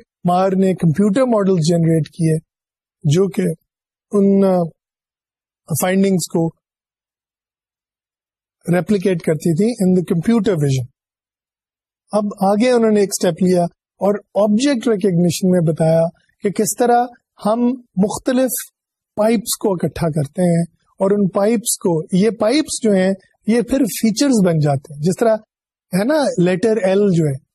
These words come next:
اس میں میں نے کہا کہ جناب ایک ہاریزونٹل، ایک ہاریزونٹل لائن ہے، ایک ورٹیکل لائن ہے۔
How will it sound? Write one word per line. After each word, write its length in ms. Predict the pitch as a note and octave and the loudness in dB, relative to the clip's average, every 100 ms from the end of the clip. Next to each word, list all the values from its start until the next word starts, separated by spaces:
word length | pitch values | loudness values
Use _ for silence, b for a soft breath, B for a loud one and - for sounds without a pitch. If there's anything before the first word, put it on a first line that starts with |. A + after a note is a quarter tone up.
| _ _ _ _ | _ _ _ _
اس 160 | G3 - | -6 0
میں 120 | G#3 | 0
میں 140 | G3 F#3+ | 2 0
نے 100 | F#3+ | 0
کہا 180 | F#3+ | 0
کہ 140 | F3+ F#3 | 0 0
جناب 220 | F#3 F3 | 2 0
ایک 140 | F3+ - | -2 0
ہاریزونٹل، 540 | E3 E3 E3+ F3 G#3 | 0 2 2 2 0
ایک 300 | G#3 - F3+ F3+ | -2 -2 -2 0
ہاریزونٹل 540 | E3+ E3 F3 F#3+ A#3 | 0 2 0 0 2
لائن 240 | A3+ A3 G#3+ | 2 2 0
ہے، 80 | |
ایک 320 | G#3 F3+ E3+ E3 | 0 0 0 0
ورٹیکل 440 | D#3 F3+ E3+ G3 | -2 -2 0 0
لائن 200 | F#3+ F3 | 2 0
ہے۔ 140 | E3 | 0